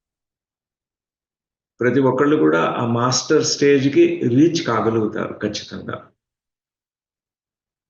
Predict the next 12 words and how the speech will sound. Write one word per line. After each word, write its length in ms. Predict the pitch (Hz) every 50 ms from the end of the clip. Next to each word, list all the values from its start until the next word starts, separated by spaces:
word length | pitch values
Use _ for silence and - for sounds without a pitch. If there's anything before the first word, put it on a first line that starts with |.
| _ _ _ _ _ _ _ -
సాధన 400 | - - 117 120 117 123 123 123 - 120
చేస్తూ, 420 | 120 - - - 143 135 127 123 - 123
చేస్తూ, 400 | 123 - - - 127 - 104 - - 127
చేస్తూ 300 | 123 123 - - 139 135
ఉంటుంటే, 720 | 123 123 113 120 - 123 117 113 143 180 196 196 196 - - _ _ _ _ _ _ _ _ _ _ _ _ _ _ _ _ _ _ _ _ _ _ _ _ _ _ -
ఎలా 180 | - 117 123 123
అయితే 640 | 123 120 120 120 131 123 123 120 117 117 117 117
ఒక 300 | - - - 113 - -
చెట్టు 600 | 117 110 - - 143 127 110 104 92 95 - - - _ _ _ _ _ _ _ _ _ _ _ _ _ _ _ _ _ _ _ _ _ _ _ _ _ _ -
ఐదు 140 | 127 135 131
సంవత్సరాల 460 | 131 143 143 135 - 165 151 151 143
వరకు 640 | 143 143 139 143 156 151 139 131 127 127 131 131